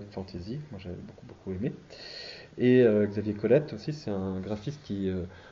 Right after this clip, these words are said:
est énormément présent dans le jeu de société, puisqu'il a fait beaucoup de, d'illustrations pour des jeux de société comme, euh, Obscurio, Abyss, euh, Dixit, euh, Timeline, Cardline. Enfin, euh, il est très connu dans ce, dans ce domaine-là.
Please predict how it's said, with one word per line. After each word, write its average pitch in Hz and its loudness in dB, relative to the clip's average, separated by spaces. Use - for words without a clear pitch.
est 90 0
énormément 113 6
présent 110 0
dans 101 -2
le 95 0
jeu 101 2
de 117 -10
société, 107 -4
puisqu'il - -10
a 98 -4
fait 95 0
beaucoup 101 -8
de, 104 -6
d'illustrations 104 -2
pour 107 -6
des 95 -2
jeux 95 -2
de 95 -8
société 101 -4
comme, 95 -4
euh, 92 -2
Obscurio, 98 0
Abyss, 98 -6
euh, 92 -4
Dixit, - -12
euh, 92 -6
Timeline, 98 -4
Cardline. 98 -6
Enfin, - -10
euh, - -10
il 95 -4
est 92 0
très 120 2
connu 110 2
dans 104 -2
ce, 92 -6
dans 95 -6
ce 95 -8
domaine-là. 95 0